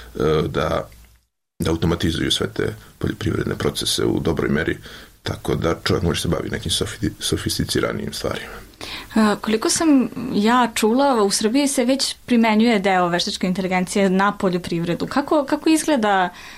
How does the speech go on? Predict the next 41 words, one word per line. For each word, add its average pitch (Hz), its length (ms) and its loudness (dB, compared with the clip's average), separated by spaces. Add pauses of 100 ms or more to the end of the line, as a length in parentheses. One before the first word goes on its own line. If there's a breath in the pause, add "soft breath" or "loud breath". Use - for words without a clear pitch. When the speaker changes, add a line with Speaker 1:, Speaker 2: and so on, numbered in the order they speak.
(140 loud breath)
Speaker 2:
a, 175 560 4
to? 185 260 2 (100)
Znaš 220 240 2
nešto 240 220 2
više 208 240 2
možda 180 260 0
o - 80 -2
tome? - 260 -2 (600 loud breath)
Speaker 1:
Ne 98 400 4
znam 95 160 0
detalje, 90 440 2
načuo 80 420 0
sam. - 340 2
Speaker 2:
Mhm. 208 200 4
Speaker 1:
Upravo, 101 440 2
mislim, 107 440 2
ako, 104 320 -2 (340)
ako - 240 -2
misliš 101 440 2
na 95 140 2
ovaj 90 200 2
remote 90 380 2
sensing, 98 360 0
Speaker 2:
Da, 196 240 -2
da, 180 200 -2
da. 180 140 -4
Speaker 1:
da, 98 160 2
mislim 90 320 0
da 87 120 2
ima 87 360 0 (560 loud breath)
čak - 180 -4
i 92 40 2
na - 20 2
Novom 82 140 0
Sadu 80 300 0
firma 87 640 0
koja 76 220 -2
se 60 400 0
bavi 60 320 -4
time 104 460 0 (580 loud breath)
i 87 320 2